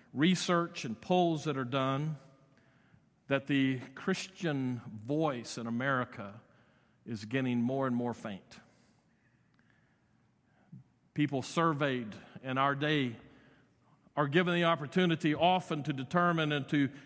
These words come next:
s-, clarify what their religion preference is. More and more people check the box that's labeled none. "I have no religious preference."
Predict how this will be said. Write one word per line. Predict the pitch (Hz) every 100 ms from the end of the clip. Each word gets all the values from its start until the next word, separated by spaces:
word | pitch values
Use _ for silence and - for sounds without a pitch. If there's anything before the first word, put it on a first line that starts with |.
| -
s-, | - -
clarify | - 175 202 196 175 - 160 151
what | 143 180 175 156
their | 156 143
religion | 143 147 190 160 160 131 113 104 -
preference | 175 156 143 107 - -
is. | 123 95 - - - - _ _ _ _ -
More | 135 160
and | 160
more | 151
people | 160 160 113 104 - _ _ _ _ _
check | - 160 -
the | 123
box | 127 131 123 -
that's | 120 127
labeled | 120 110 107 104 - -
none. | 104 120 113 90 87 107
"I | 117
have | 117 101 -
no | 107 113 120 113 107 - - - -
religious | 107 110 101 101 -
preference." | - 92 - - - -